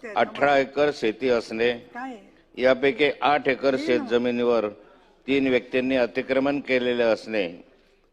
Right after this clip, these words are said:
Speaker 2: सदर अतिक्रमण काढण्यासाठी पोलीस संरक्षण मिळण्यासाठी संस्थानचे अध्यक्ष व विश्वस्तांकडून मागणी करणे, पोलीस अधिकाऱ्यांनी विश्वस्तांकडून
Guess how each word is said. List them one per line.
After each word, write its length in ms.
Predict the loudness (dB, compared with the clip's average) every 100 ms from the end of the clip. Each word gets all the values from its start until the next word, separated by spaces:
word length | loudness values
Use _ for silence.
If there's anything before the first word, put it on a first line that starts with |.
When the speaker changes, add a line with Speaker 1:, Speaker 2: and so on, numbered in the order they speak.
| _
Speaker 2:
सदर 300 | 2 4 4 4 2 0 -2
अतिक्रमण 600 | -2 -2 -2 0 0 -2
काढण्यासाठी 920 | 0 -2 0 -4 -2 -2 -2 -6 -10 -18 _ _ _ -2
पोलीस 440 | 0 2 0 2
संरक्षण 540 | 2 4 2 2 0 0
मिळण्यासाठी 760 | -2 -2 -2 -2 -2 -2 -2
संस्थानचे 640 | -2 -2 -4 -2 -2 0 0
अध्यक्ष 460 | 0 0 -4 -2 -2 -2 -4 -20 _ _ _ -4
व 120 | 0
विश्वस्तांकडून 1000 | 2 0 2 2 2 0 2 2 0 2
मागणी 320 | 0 0 -4
करणे, 440 | 0 0 2 -2 -4 -10 -20 _ _ _ _ _
पोलीस 360 | 0 2 2 2
अधिकाऱ्यांनी 640 | 2 2 2 2 2 0
विश्वस्तांकडून 1120 | 0 -2 -2 -2 2 0 2 4 4 2